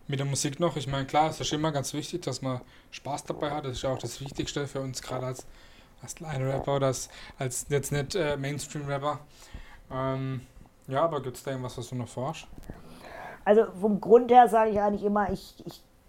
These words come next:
Speaker 2: setz mir eigentlich relativ wenig Ziele, was die Musik angeht. Weil so bin ich mit der Einstellung eigentlich immer ganz gut gefahren. Eigentlich nichts zu erwarten, sondern einfach mein Ding zu machen.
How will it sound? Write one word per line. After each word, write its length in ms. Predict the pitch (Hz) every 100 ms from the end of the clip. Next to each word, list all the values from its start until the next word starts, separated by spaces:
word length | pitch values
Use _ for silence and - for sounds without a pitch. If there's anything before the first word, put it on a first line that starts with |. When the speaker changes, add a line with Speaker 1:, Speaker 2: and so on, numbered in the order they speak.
| - - -
Speaker 2:
setz 280 | 202 196 -
mir 200 | 196 170
eigentlich 340 | 185 185 160
relativ 380 | 170 175 170 160
wenig 360 | 156 165 165 156 -
Ziele, 360 | - 156 147
was 180 | 147 143
die 80 | 151
Musik 360 | 151 143 143
angeht. 380 | 143 156 139 131
Weil 160 | 151 165
so 240 | 185 202
bin 180 | 202 202
ich 140 | 190
mit 160 | 185 180
der 180 | 185 147
Einstellung 420 | 175 175 180 160
eigentlich 220 | 175 160
immer 160 | 180 170
ganz 260 | 165 170
gut 200 | - 170
gefahren. 500 | - - 165 175 202 202 - - - -
Eigentlich 300 | 180 175 -
nichts 300 | 196 208 -
zu 120 | 190
erwarten, 640 | 165 160 147 175 226 247 - - _ - - - - - -
sondern 320 | - 196 190
einfach 240 | 185 196
mein 240 | 180 185 156
Ding 220 | 196 190
zu 120 | -
machen. 340 | 175 185 190